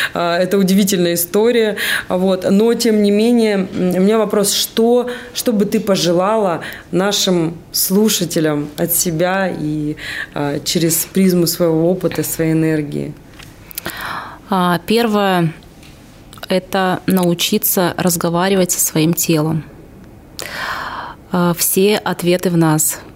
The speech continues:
Speaker 2: Мы пр-, я г-, пр-, э, сказала это в начале передачи, и сейчас хочу ещё раз повторить, что все ответы в нас. Мы всё знаем.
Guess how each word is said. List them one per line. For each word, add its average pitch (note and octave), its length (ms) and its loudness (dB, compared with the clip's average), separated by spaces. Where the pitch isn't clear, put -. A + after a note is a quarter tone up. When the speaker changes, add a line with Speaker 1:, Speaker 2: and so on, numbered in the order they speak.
Speaker 2:
Мы E3+ 360 4
пр-, - 160 -2
я E3 160 2
г-, - 100 -4
пр-, - 180 -6
э, E3 40 2
сказала E3+ 400 0
это D#3 180 0
в D3 40 4
начале G#3 380 2
передачи, F#3+ 560 0
и E3 400 2
сейчас E3+ 420 -2
хочу - 300 0
ещё D#3+ 320 0
раз E3 100 -2
повторить, - 480 -2
что - 180 -4
все - 240 0
ответы E3+ 340 -2
в D#3+ 60 2
нас. E3 380 0
Мы F#3+ 120 6
всё G3+ 220 2
знаем. E3 460 2